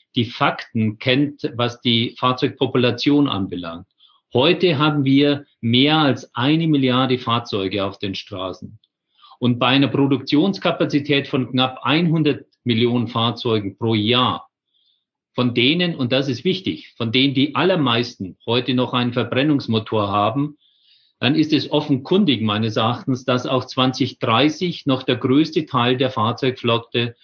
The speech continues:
mit Verbrenner unterwegs sein wird. Und deshalb ist es unseres Erachtens auch so wichtig, warum wir uns für C O zwei neutrale Kraftstoffe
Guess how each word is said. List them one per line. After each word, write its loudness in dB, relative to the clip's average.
mit 0
Verbrenner 0
unterwegs -2
sein -8
wird. -16
Und 0
deshalb 2
ist 0
es 0
unseres 2
Erachtens -2
auch 0
so -2
wichtig, -2
warum 2
wir 2
uns 0
für 0
C -2
O 0
zwei -2
neutrale 2
Kraftstoffe -2